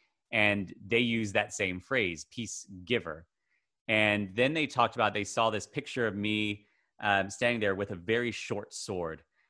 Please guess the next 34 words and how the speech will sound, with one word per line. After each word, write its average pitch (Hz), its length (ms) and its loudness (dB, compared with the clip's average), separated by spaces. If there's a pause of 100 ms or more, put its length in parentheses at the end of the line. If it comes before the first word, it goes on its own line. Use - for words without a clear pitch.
(240)
and 98 200 -2
stepping 117 500 0
into 101 180 -4
some 95 180 -10
hard 90 260 -2
places. 95 600 -6 (260)
And 107 440 0 (340)
what 127 240 4
I 117 80 6
felt 151 320 4
like 120 200 0
God 110 240 4
was 98 160 -4
saying 113 520 0
is 98 280 -6
that 95 400 0 (400)
whereas 110 840 6 (360)
it 117 80 0
would 113 120 0
be 110 100 0
more 104 200 2
comfortable 147 500 -2
for 113 160 -4
me 101 560 0 (180)
to 104 360 -2
create 104 480 -2
peace 98 360 -4
by 90 180 0
saying 101 460 0
nice 95 280 -4
things 92 300 -4
and 87 100 -6
being 87 260 -6
optimistic, 90 840 -6